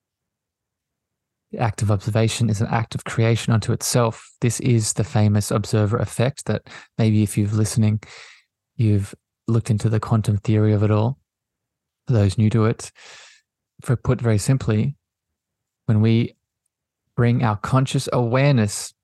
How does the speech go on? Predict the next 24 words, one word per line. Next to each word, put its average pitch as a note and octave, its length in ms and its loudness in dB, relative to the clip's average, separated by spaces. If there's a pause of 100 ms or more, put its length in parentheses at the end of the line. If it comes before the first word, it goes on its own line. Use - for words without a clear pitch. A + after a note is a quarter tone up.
(180)
to B2 120 -4
something A2+ 480 0
within G#2+ 260 2
the G2+ 80 2
mental, A#2+ 320 0
emotional, A#2 380 0
spiritual, A#2+ 400 -2
and - 80 -4
physical A#2 340 -2
world, A2+ 340 0
that A#2+ 220 -4
in B2+ 100 0
itself A#2 420 -2
shifts - 380 -2
and A2 200 -2
changes A2+ 720 0 (1160)
the A2+ 100 0
reality G#2+ 540 2
of G#2+ 300 -2
that A2 180 -2
thing. G#2+ 440 -2 (4000)
So A#2 380 0 (100)
this B2+ 460 -2
is A2 440 0